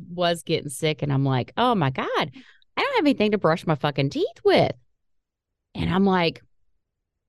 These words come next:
"So I'm taking this mouthwash and I'm pouring it on my toothbrush, <laughs> and I'm, like, trying to scrub the shit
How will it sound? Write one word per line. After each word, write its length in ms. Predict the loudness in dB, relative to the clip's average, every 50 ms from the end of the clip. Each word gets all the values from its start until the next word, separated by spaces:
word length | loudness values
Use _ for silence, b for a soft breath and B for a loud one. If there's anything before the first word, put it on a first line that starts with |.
| _
"So 280 | _ -2 2 4 4 4
I'm 240 | 4 2 0 -2 -4
taking 420 | -2 -2 -2 0 0 -2 -2 -2
this 240 | -2 -2 -4 -4 -4
mouthwash 720 | -4 -2 -2 0 -2 -2 -2 -2 0 2 2 0 0 -2
and 100 | -2 0
I'm 140 | 0 -2 -2
pouring 420 | -6 -8 -8 -4 -2 -2 0 0 2
it 140 | 2 2
on 180 | 2 2 0 0
my 160 | 0 0 -2
toothbrush, 920 | -2 -2 -2 -2 -2 -2 -4 -2 _ 2 2 2 2 4 2 2 2 0 -4
<laughs> 40 | -6
and 200 | -6 -6 -4 -2 -2
I'm, 200 | -2 -2 0 0
like, 240 | 2 2 0 0
trying 260 | -2 -2 0 0 2 2
to 120 | 0 -2
scrub 440 | -4 -6 -4 0 0 0 0 0 -2
the 140 | -4 -4 -2
shit 460 | -6 -10 -8 -4 -4 -2 -2 -4